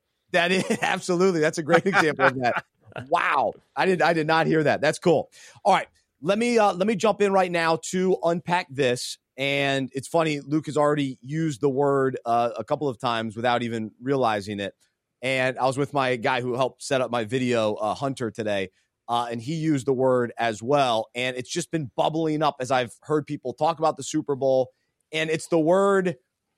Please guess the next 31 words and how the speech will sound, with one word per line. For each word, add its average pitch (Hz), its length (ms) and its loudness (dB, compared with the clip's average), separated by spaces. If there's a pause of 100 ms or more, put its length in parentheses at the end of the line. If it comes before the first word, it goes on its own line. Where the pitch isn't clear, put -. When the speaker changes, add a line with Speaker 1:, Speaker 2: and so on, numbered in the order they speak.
(160)
Speaker 1:
deserve 120 840 -2 (520)
and 151 200 -2
maybe 175 240 0
the 175 120 2
word 180 440 2 (400)
undeserve. 139 1040 -2 (380)
And, 147 340 -2
and 147 160 -6
both 180 260 4
have, 156 200 -2
have 143 180 -4
been 147 180 -2
used 175 480 -2
in, 156 200 -4
in 151 160 -6
multiple 151 460 0
ways. 151 580 0 (280)
Just 185 200 -4
as 175 180 0
we 160 220 -2
recap 170 640 -4
the 151 80 -6
Super 170 280 -4
Bowl 165 300 4
and 170 120 -6
even 262 240 -6
going 185 380 2
into 190 400 -2
the 151 120 -2
Super 127 360 -4
Bowl, 110 380 0